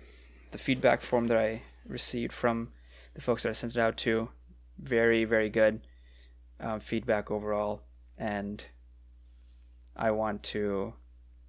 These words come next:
and I, I think, you know, really recommend it. Obviously, it goes without saying for everyone to do some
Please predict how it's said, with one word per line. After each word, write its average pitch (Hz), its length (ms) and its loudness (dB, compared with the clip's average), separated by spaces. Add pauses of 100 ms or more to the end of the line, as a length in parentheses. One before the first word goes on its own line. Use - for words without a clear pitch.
(120)
and 117 100 0
I, - 220 -2
I 139 40 -2
think, 147 160 -2 (180)
you 131 80 0
know, 110 80 2
really 117 220 6
recommend 104 400 0
it. 107 120 -2
Obviously, 110 360 -2
it 110 40 -4
goes 113 160 -2
without - 220 -4
saying - 380 -6 (520)
for - 120 -2
everyone 107 300 -2
to 104 60 -10
do 104 100 -6
some 110 300 -8